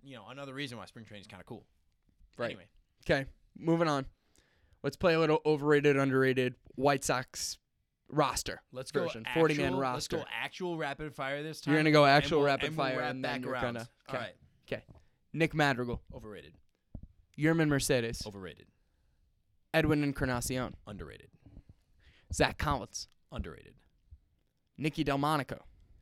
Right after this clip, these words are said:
Speaker 1: Overrated.
Speaker 2: Andrew Vaughn.
Speaker 1: Underrated.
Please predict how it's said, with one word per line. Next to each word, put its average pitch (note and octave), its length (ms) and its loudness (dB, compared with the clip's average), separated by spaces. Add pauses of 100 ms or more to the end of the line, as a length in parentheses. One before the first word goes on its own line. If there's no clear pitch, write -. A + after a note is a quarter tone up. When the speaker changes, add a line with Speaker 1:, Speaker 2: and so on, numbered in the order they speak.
(2750)
Speaker 1:
Overrated. F#2 440 -16 (880)
Speaker 2:
Andrew C#3 280 -6 (120)
Vaughn. B2 320 -6 (240)
Speaker 1:
Underrated. F#2+ 720 -14